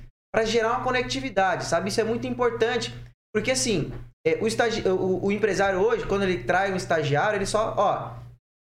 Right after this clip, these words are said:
você trouxe, vem aqui, trabalha de-, não, não é dessa forma. É, levanta todos os pontos que você espera daquele estagiário. Olha, eu espero que você seja uma pessoa que seja pontual, que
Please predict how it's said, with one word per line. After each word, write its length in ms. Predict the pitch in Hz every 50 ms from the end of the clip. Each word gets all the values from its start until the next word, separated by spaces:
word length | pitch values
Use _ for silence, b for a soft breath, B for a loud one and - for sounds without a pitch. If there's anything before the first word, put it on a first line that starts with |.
| -
você 80 | - -
trouxe, 440 | - 185 208 233 254 247 247 220 170
vem 200 | 170 185 180 165
aqui, 260 | 151 175 208 220 240
trabalha 500 | 233 208 185 190 196 202 196 202 208 -
de-, 160 | - - -
não, 240 | 180 190 170 139 127
não 80 | 147 190
é 80 | 240
dessa 260 | 247 254 240 240 220 185
forma. 440 | - - 165 143 123 110 - - B B B B _ _ _ _ _ _ _ -
É, 220 | 143 185 180 165
levanta 600 | 156 175 214 233 226 160 170 233 277 302 285 - 190
todos 320 | - 240 247 277 262 262
os 80 | 226 -
pontos 300 | - - 208 240 254 247
que 60 | -
você 280 | 214 240 240 240 247 254
espera 460 | 240 226 - - - 262 302 302 294
daquele 280 | 277 254 254 254 226 226
estagiário. 560 | 220 - 220 196 170 156 147 127 120 135 175
Olha, 240 | 160 127 107 - B B B B B -
eu 60 | 180
espero 300 | 185 185 - 240 247 233
que 80 | 233 208
você 380 | 214 226 226 - 202 185 151 143
seja 200 | - 165 170 185
uma 80 | 180
pessoa 260 | 185 185 175 - 165 156
que 60 | -
seja 180 | - 160 156 156
pontual, 760 | - 156 160 156 - - - 190 175 170 165 160 160 B B B B B B _ _ -
que 300 | 180 170 143 - - -